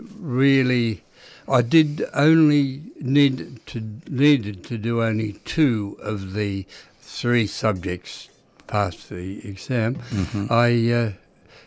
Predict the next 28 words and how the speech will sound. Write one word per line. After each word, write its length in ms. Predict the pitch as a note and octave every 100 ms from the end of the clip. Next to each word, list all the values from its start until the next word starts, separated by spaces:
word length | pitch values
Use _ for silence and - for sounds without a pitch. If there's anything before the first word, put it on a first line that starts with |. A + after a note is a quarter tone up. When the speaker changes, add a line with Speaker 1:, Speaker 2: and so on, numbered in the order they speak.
| _
Speaker 1:
passed 480 | - - C3+ A2+ - _ _ _ -
all 380 | A#2+ B2+ A#2+ G#2+
the, 160 | A#2+
my 260 | - A2+ G2+
exams 520 | G2 F#2+ A2 G#2 G#2
fairly 480 | - - - G#2+ G2+
well, 480 | G2 A#2 C3 A2 E3 - - - - -
and, 440 | - C#3 C#3 D3+
but 160 | D#3+ D#3 -
unfortunately, 1200 | - C#3 C#3 - A#3 A#3 - D#3+ C3+ - B2+ B2 A#2+ - - -
during 440 | - A3 B3 G#3+
the 100 | D3+
year 460 | C3+ B2 F3 D3+ G2+
that 260 | G2+ C3 A#2+
I 240 | C3+ C#3
was, 460 | C3 B2+ A2+ - - - - _ -
uh, 420 | A#2 A2 A2+ A#2
studying, 840 | - - E3+ D#3+ A#2+ G2+ F2+ C3 D#3 - - - -
the 100 | E3+
university 880 | D#3+ F#3+ G#3 F3 D#3 B2 - C#3+ D#3
imposed 640 | B2+ - D3 D3 C3 -
a 60 | B2
quota 580 | - - F#3 F#3+ - E2
on 180 | - F2
the 80 | F2+
medical 520 | F#2+ F2+ E2+ - F2+
course 500 | E2 - G2 C3 -
Speaker 2:
Mm. 540 | - G2+ F#2 F2 E2+